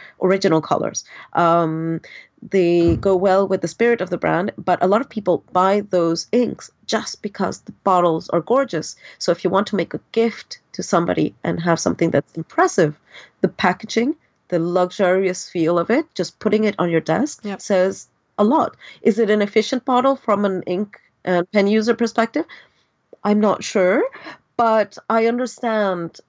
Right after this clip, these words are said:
Speaker 1: the choice behind it. And so ink bottles are very important. Um, the ge-, one of my new gems in my collection,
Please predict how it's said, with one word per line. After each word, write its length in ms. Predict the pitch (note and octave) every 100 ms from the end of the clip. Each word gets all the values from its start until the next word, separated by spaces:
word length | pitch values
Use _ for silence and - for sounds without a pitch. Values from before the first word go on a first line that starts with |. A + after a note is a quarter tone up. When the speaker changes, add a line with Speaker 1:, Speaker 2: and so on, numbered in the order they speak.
| -
Speaker 1:
the 80 | F#3+
choice 500 | - - F#3+ F3 F3
behind 560 | - E3+ E3+ E3+ F3 F3
it. 260 | - - - _
And 260 | F#3 F#3 G3
so 360 | - G3 G3 - _
ink 240 | G#3+ A3+ A3+
bottles 340 | B3+ C4 A#3+
are 60 | G#3
very 300 | G3+ G3 G3+
important. 560 | F#3 - A3+ - - _ - - - -
Um, 480 | G3 G3 G3+ G3+ - _ _ -
the 280 | F#3+ G#3+ G#3
ge-, 320 | F#3 A#3+ -
one 180 | A3+ C#4
of 80 | D4+
my 140 | A3
new 320 | G#3 A#3 C4+
gems 420 | A3+ A#3 G3+ A3
in 60 | G#3+
my 120 | F#3+
collection, 500 | F#3+ F#3+ F#3+ - D4+